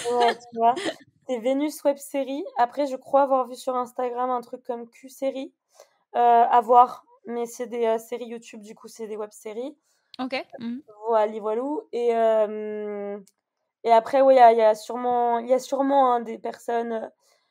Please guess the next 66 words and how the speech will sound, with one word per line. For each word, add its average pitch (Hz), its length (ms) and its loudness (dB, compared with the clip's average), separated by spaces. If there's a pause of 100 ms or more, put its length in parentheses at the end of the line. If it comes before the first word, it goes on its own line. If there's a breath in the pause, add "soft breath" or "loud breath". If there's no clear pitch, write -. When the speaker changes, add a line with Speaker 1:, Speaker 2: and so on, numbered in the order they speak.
(160)
Speaker 1:
euh, 240 180 -2
sur 233 240 -10
TikTok, - 420 -2
il 269 40 -2
y - 20 -2
en 226 40 -10
a 214 100 -4
beaucoup, 240 360 -10
des 240 180 -6
influenceuses. 240 800 -2 (560)
Euh, 220 600 0
il 214 60 -8
y 220 60 -6
en 214 60 -8
a 208 80 -8
beaucoup. 214 260 -14
Enfin, 247 140 -4
je 233 80 -18
trouve - 200 -12
qu'il 254 120 -6
y 240 40 -2
en 226 40 -2
a 226 40 -6
de 220 60 -14
plus 220 180 -14
en 240 100 -8
plus - 180 -20
et 226 40 -18
c'est 226 160 -18
vraiment 226 280 -8
cool. 269 340 -10 (320)
YouTube, 254 520 -8
il 247 120 -10
y 233 60 -6
en 233 80 -6
a 220 180 -4
quelques-unes. 247 720 -8 (640)
Heu, 220 220 -6
voilà, 233 200 0
après, 226 220 -8
il 247 40 -4
y - 20 -2
a 220 80 -6
quand 226 140 -8
même, 233 220 -6
heu, 226 180 -4
il 214 60 -12
y - 40 -8
a 214 40 -14
quand 220 140 -16
même, 220 220 -12
heu, 214 100 -10
il 208 60 -12
y - 40 -10
a 208 40 -14
quand 214 120 -16
même, 208 160 -16
heu, 196 140 -14
beaucoup 185 220 -20
de - 60 -20
choses, 269 240 -6
hein, 233 100 -6
mais 214 140 -10
c'est 220 140 -18
vrai 247 160 -6
que 214 380 -12